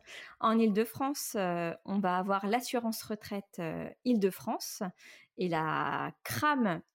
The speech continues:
Île-de-France, la Caisse régionale d'assurance maladie Île-de-France, mais dans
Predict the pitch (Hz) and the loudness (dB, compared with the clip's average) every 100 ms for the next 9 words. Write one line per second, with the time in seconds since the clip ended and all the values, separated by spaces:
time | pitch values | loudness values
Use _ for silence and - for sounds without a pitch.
0 | _ - 220 180 175 - 427 - 196 180 | _ -2 2 2 -2 -6 -6 -6 -10 -6
1 | 202 - 185 180 190 165 170 170 170 - | -8 -6 -4 -2 -2 -4 -6 -6 -6 -2
2 | 165 165 175 - 240 202 175 - 247 - | 0 0 -4 -6 -2 0 -2 -4 -10 -4
3 | 190 160 | -4 -4